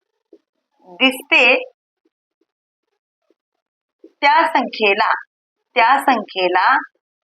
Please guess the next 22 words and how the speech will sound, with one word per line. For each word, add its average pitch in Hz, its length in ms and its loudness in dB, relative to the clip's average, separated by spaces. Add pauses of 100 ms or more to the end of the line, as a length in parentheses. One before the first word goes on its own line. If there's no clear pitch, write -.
आपण 226 340 0
काय 311 200 -2
म्हणतो? 277 540 2 (640)
दर्शनी 247 560 0
किंमत 226 500 0
असे 233 360 0
म्हणतो. 220 640 0
त्या 196 240 2
संख्येला 185 720 0 (680)
दर्शनी 226 540 2
किंमत 214 600 0
असे 208 380 2 (920)
म्हणतो. 180 560 -2 (680)
तर 285 120 0
बघा, 294 480 2 (480)
आपण 262 300 0
काय 294 180 0 (100)
करूया, 240 440 2 (1300)
आपण 285 280 0
एक 294 100 -2 (100)
एक्झाम्पल 277 580 0
घेऊ, 277 280 4